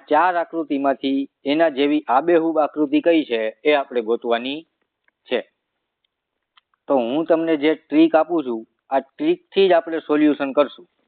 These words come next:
તો આપણી ક્યારેય ભૂલ પડશે નહીં અને આપણે પૂરેપૂરા માર્ક કવર કરી શકશું. હવે આખી આકૃતિ જોવાની જરૂર નથી. રેડી?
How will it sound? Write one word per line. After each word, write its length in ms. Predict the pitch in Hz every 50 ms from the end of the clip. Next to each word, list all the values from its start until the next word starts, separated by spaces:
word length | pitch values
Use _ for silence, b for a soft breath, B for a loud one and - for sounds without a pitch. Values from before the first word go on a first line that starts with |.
| _ _ _ _ _ _ _ _ _ _ _ _ _ _ _ _ _ -
તો 60 | 147 151
આપણી 360 | 147 139 135 156 160 151 147 143 _
ક્યારેય 400 | 131 135 135 151 156 180 175 170 135
ભૂલ 180 | 120 135 151 151 135
પડશે 280 | 135 135 131 - - 151
નહીં 280 | 147 156 160 156 135 117 - _ _ _ _ _ -
અને 120 | 123 127 127
આપણે 280 | 120 120 - 135 139 151 170 185 - _ _ _ _ _ _ _ -
પૂરેપૂરા 480 | 139 151 160 156 151 131 139 135 139 135 127
માર્ક 220 | 127 131 151 170 - _ _ _ _ _ _ -
કવર 240 | - 139 139 135 117 107
કરી 180 | 113 104 104 95
શકશું. 280 | - 95 - - 104 95 - _ _ _ _ _ _ _ _ _ _ _ _ _ _ _ -
હવે 160 | 135 147 156 151 - 127
આખી 280 | 135 - - - 202 202 196
આકૃતિ 380 | 185 - 190 185 165 170 175 147
જોવાની 380 | 143 156 156 160 160 156 147 127
જરૂર 220 | 139 143 135 127 120 120
નથી. 220 | 110 - 87 - _ _ _ _ _ _ _ _ _ _ _ _ _ _ _ _ _ _ _ _ _ _ _ _ _ -
રેડી? 260 | 127 147 165 196 190